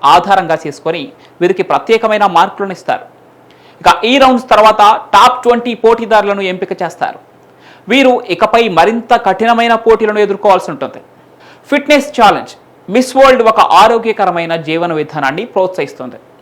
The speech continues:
కాబట్టి పోటీదారుల ఫిజికల్ ఫిట్‌నెస్ కూడా పరీక్షిస్తారు. ఈవినింగ్ గౌన్ రౌండ్, పోటీదారుల వ్యక్తిగత అభిరుచిని,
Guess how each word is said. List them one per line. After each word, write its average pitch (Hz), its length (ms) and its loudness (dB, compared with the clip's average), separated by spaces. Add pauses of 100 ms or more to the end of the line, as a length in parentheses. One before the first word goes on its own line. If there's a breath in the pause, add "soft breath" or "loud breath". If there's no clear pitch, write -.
(160)
కాబట్టి 208 520 2 (180)
పోటీదారుల 233 580 4
ఫిజికల్ 247 440 -2
ఫిట్‌నెస్ 214 400 -10
కూడా 180 220 0
పరీక్షిస్తారు. - 680 -10 (420 soft breath)
ఈవినింగ్ 294 460 0
గౌన్ 233 200 4
రౌండ్, 127 300 -4 (500)
పోటీదారుల 247 580 4
వ్యక్తిగత 214 480 0
అభిరుచిని, 170 640 -2